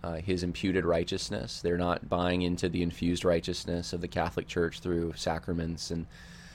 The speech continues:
they're, they're not letting that barrier get in their way between them and Jesus. Um, I do believe there are people in the Catholic Church who, uh, perhaps are, some of the, them that could be immature. There,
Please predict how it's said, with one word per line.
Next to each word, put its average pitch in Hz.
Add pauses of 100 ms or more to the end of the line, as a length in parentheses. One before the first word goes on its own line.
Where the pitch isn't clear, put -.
(400)
they're, 98 (120)
they're 98
not 104
letting 95
that 85
barrier 90
get 85
in -
their 85
way 90
between 85
them 85
and 82
Jesus. - (120)
Um, 82
I 87
do 101
believe 101
there 90
are 87
people 92
in 85
the 82
Catholic 85
Church -
who, 92 (680)
uh, 82 (580)
perhaps 85 (560)
are, 82 (120)
some 92
of 92
the, - (300)
them 92
that 85
could 85
be 80
immature. 135
There, 80